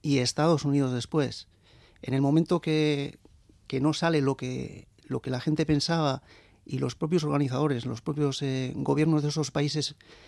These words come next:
pensaban, a partir de ahí arranca una investigación y salta por los aires una trama de compraventa de votos, sobornos, chantaje, que desembocó,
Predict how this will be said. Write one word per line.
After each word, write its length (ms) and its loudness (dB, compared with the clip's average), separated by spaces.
pensaban, 600 2
a 200 -2
partir 360 -2
de 100 4
ahí 340 2
arranca 420 0
una 140 4
investigación 880 2
y 420 -2
salta 280 0
por 120 0
los 160 0
aires 240 0
una 200 2
trama 540 4
de 320 -2
compraventa 640 -2
de 100 4
votos, 540 2
sobornos, 640 2
chantaje, 600 0
que 120 -6
desembocó, 1040 0